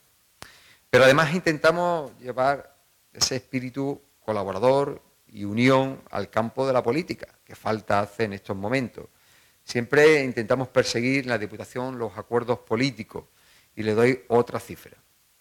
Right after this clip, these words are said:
Durante esta legislatura se han presentado ochocientas veintisiete mociones. Ahí está, está nada, eh, para debatir en la Diputación,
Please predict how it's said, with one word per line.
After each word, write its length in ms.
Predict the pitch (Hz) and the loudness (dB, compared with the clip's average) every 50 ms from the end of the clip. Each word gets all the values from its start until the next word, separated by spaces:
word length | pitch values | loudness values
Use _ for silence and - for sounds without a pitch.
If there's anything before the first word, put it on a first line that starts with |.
| _ _ _ _ _ - - - - | _ _ _ _ _ -10 -10 -8 -4
Durante 260 | 107 107 110 107 123 | -2 -2 -2 -2 -2
esta 180 | 120 - 156 | -2 2 2
legislatura 800 | 139 139 120 127 135 127 131 123 - 147 143 123 131 131 127 - _ | 2 2 2 0 0 0 0 0 0 0 0 2 2 0 0 -4 _
se 140 | - - 117 | -12 -12 -12
han 40 | |
presentado 400 | 107 - - 127 113 - 123 127 | -10 -10 -10 -6 -4 -2 -2 -2
ochocientas 500 | 135 127 - - - - 117 110 - 120 107 | -2 -4 -6 -10 -10 -8 -10 -6 -4 -4 -4
veintisiete 360 | 110 107 113 110 - 117 110 | -4 -4 -4 -6 -6 -4 -4
mociones. 460 | 117 120 - - 156 120 95 80 - - _ _ _ _ _ _ _ _ _ _ _ _ _ _ | -4 -4 -4 -2 -2 -2 -2 -4 -10 -18 _ _ _ _ _ _ _ _ _ _ _ _ _ _
Ahí 120 | - - | -20 -20
está, 300 | - - - 104 98 - _ _ _ _ _ - | -16 -10 -8 -8 -8 -10 _ _ _ _ _ -20
está 160 | 110 110 - 120 | -18 -10 -8 -8
nada, 340 | 110 101 101 113 110 104 | -8 -6 -6 -8 -8 -8
eh, 200 | 98 92 90 92 | -10 -14 -16 -16
para 180 | - - 101 101 | -14 -8 -6 -4
debatir 360 | 98 98 95 95 110 110 104 | -4 -4 -4 -4 -4 -6 -6
en 80 | 98 104 | -4 -6
la 80 | 104 | -6
Diputación, 520 | 95 98 92 92 - 120 - 175 151 107 | -6 -6 -8 -10 -12 -6 -4 -4 -4 -4